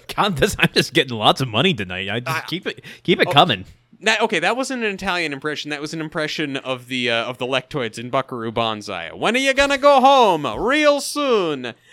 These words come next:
Speaker 2: Um, <laughs> but I do, I do love, though, that it's the nineties. These are two kids out on their own,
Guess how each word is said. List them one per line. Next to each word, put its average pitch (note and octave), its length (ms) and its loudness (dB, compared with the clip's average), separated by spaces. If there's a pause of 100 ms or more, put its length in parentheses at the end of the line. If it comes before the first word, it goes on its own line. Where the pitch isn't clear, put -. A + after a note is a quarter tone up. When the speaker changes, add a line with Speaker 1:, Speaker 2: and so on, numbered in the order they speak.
(400)
Speaker 2:
Um, F3 580 -8 (300)
<laughs> - 320 -20
but A3 160 -2
I A3 100 2
do, B3+ 220 -6
I G#3+ 140 2
do B3+ 200 -6
love, F#3+ 320 -6
though, D3 180 -2
that C#3+ 120 -4
it's - 180 -10
the D#3+ 120 -8
nineties. D#3 540 -6
These D#3 200 -6
are C#3+ 40 -4
two G3 220 -4
kids F3+ 320 0
out D3+ 220 2
on C#3 160 0
their B2 220 -4
own, A#2 420 -2